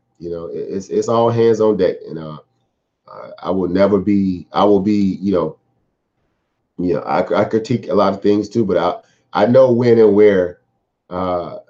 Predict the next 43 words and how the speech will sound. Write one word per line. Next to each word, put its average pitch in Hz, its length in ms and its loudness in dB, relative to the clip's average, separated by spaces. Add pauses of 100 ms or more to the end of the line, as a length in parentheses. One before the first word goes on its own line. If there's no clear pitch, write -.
(260)
to 104 420 -6 (140)
present, 98 380 0 (380)
you 98 120 -6
know, 85 300 0
uh, 82 500 -8 (400)
you 90 100 -10
know, 85 140 -2
my 95 200 0
opinion 101 360 0
in 90 80 2
a 87 60 2
way 90 180 2
where, 85 380 0 (400)
uh, 85 180 -10
I 90 100 -2
might 95 240 0
wanna 87 180 0
voice 90 320 -2
it - 60 -14
loud. 87 300 -4
But 80 80 -4
I - 20 -4
will 101 240 2
say 95 220 -6
this, 90 400 -2 (560)
um, 80 520 -14 (840)
you 101 120 -2
know, 85 360 -4 (420)
for - 260 -4
us, 104 360 0 (400)
uh, 78 180 -16
as 90 160 -4
the 90 100 -12
family 98 540 -2
or 87 240 -4
as 87 200 -4
our 90 200 -4
own 110 180 0
little 107 160 -2
so-called 98 460 -8
body 92 260 -6
of 85 100 -10
politic, 90 540 -8